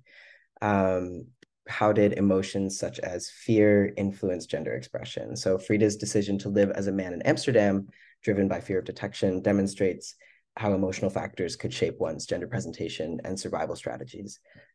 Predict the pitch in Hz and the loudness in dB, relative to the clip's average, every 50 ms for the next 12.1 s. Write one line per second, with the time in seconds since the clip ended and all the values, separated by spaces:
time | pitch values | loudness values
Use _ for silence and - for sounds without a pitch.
0 | _ - 104 104 98 95 92 92 87 - 113 104 104 - - _ - - 98 98 | _ 0 2 4 4 4 2 2 0 0 0 0 0 -2 -8 _ -2 -2 -2 0
1 | - 98 92 - - 101 90 - - - _ - 101 92 92 92 90 87 87 87 | 0 -4 -6 -4 -4 -4 -4 -4 -6 -10 _ 2 4 4 4 4 4 0 -2 -6
2 | - _ _ _ _ _ _ _ - - - 98 95 104 101 - - 101 101 104 | -8 _ _ _ _ _ _ _ -8 -4 -2 -2 0 0 -2 -2 -2 -2 -4 -4
3 | 98 - 98 - 95 101 92 85 92 - - 95 95 - 92 85 - - 101 - | -4 -2 -2 -2 0 0 0 0 -2 -2 -4 -4 -2 -2 -2 -4 -4 -4 -8 -4
4 | - 101 92 95 92 87 87 - - 92 - - - 90 82 82 - - - - | -2 0 0 0 0 -2 -4 -4 -4 -6 -4 -4 -4 -4 -6 -6 -8 -10 -12 -8
5 | - 101 95 90 87 - 82 82 87 90 85 82 85 85 - - 90 87 - - | -6 -4 -4 -2 -2 -4 -6 -4 -4 -4 -4 -4 -6 -8 -10 -10 -10 -8 -4 -2
6 | 101 80 85 82 - - - 80 78 - - - - 98 87 - - - - - | -2 -2 -2 -4 -8 -10 -10 -10 -12 -14 -12 -8 -6 -6 -6 -6 -6 -8 -8 -10
7 | - - - _ _ _ - _ _ _ - 101 101 98 92 120 120 113 107 101 | -10 -14 -18 _ _ _ -20 _ _ _ -2 0 0 0 0 0 0 2 4 4
8 | 101 101 98 98 - 113 104 104 101 - - 95 101 - 104 101 - 98 98 98 | 4 4 2 2 2 2 2 2 2 0 -2 -4 -2 -2 -4 0 4 4 4 4
9 | 95 95 92 - 98 - - - 92 - - - 92 98 - 101 92 - 90 90 | 4 2 0 -2 -4 -4 -4 -2 -2 -2 -2 -4 -6 -6 -6 -6 -4 -4 -4 -6
10 | - - 92 90 92 95 87 82 80 - 90 92 - - - - - 101 95 78 | -4 -4 -4 -2 -2 -2 -4 -6 -6 -6 -6 -6 -6 -6 -6 -4 -4 -4 -4 -4
11 | - - 98 95 90 87 82 80 85 85 - - 95 92 87 82 80 71 73 71 | -4 -4 -2 -2 -2 -4 -4 -6 -8 -10 -8 -6 -4 -4 -4 -6 -8 -10 -12 -12
12 | 123 | -14